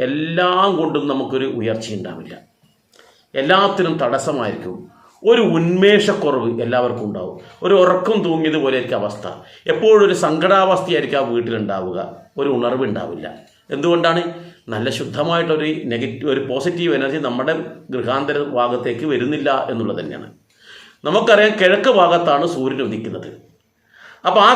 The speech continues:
കിഴക്ക് ഭാഗത്തു നിന്നുള്ള ആ എനർജി, ആ സൂര്യരശ്മികളുടെ എനർജി കൃത്യമായിട്ടും ആ ഭാഗത്തുള്ള കാറ്റ് കൃത്യമായിട്ടും നമ്മുടെ വീടിൻ്റെ അകത്ത് എത്തണ്ടേ? അതിനാണല്ലോ ജനലും വാതിലും ഒക്കെ നമ്മൾ ഉണ്ടാക്കിയിരിക്കുന്നത്. എന്നാൽ അയൽവാസികളുടെ വീട് നമ്മുടെ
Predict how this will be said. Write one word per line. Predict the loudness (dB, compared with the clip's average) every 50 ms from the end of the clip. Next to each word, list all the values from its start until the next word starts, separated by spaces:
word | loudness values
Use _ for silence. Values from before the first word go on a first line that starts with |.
| 4 4
കിഴക്ക് | 4 4 4 4 2 2 2 4
ഭാഗത്തു | 4 4 4 4 2 0 0 0
നിന്നുള്ള | 0 0 0 0 0 0 0 0 0
ആ | 0 0 -2 -6 -12 -16 -18 -20 -20 _ _ _ _ _ _ _ _ _ _ -6
എനർജി, | -4 0 0 2 0 0 -2 -6 -8 -8 -8 -4 -4
ആ | -4 -4
സൂര്യരശ്മികളുടെ | -2 -4 -4 -2 -2 -2 -2 -4 -4 -4 -6 -4 -4 -2 -2 0 0 0
എനർജി | -2 -2 -4 -6 -8 -10
കൃത്യമായിട്ടും | -8 -6 -4 -4 -2 -2 -2 -2 -2 -2 -2 -2 -4 -4 -6 -10 -14 -16 -18 -20 -20 -10 -2 0
ആ | 2 2 4
ഭാഗത്തുള്ള | 4 2 2 2 0 -2 -2 -2 -2
കാറ്റ് | 0 0 0 -2 -2 -6
കൃത്യമായിട്ടും | -6 -4 -4 -4 -2 -2 -2 -2 -2 -2
നമ്മുടെ | -2 -2 -2 -2
വീടിൻ്റെ | -2 -2 -2 -2 -2 -2 -2
അകത്ത് | -2 -2 -4 -4 -4
എത്തണ്ടേ? | -2 -4 -4 -2 -2 -2 -4 -4 -6 -10 -16 -18 -20 -20 _ _ _ _ _ _ _ _ _ _ _ -4
അതിനാണല്ലോ | -2 0 2 2 2 2 0 0 2
ജനലും | 2 2 2 0 0 0 2
വാതിലും | 2 2 2 2 2 2 2
ഒക്കെ | 2 0 -2 -2
നമ്മൾ | -2 -2 -2 -2 0
ഉണ്ടാക്കിയിരിക്കുന്നത്. | 0 0 0 0 -2 -2 -2 -2 -4 -4 -4 -4 -6 -6 -8 -10 -14 -18 -20 -20 -20 _ _ _ _ _ _ _ _ -4
എന്നാൽ | -2 -2 0 0 0 0 0 -2 -2 -6 -8 -12 -16 -20 _ _ _ _ _ _ _ _ _ _ _ 0
അയൽവാസികളുടെ | 2 4 4 4 4 4 4 4 4 2 2 2 2 2 2 0 0
വീട് | -2 0 0 0 0
നമ്മുടെ | 0 0 2 2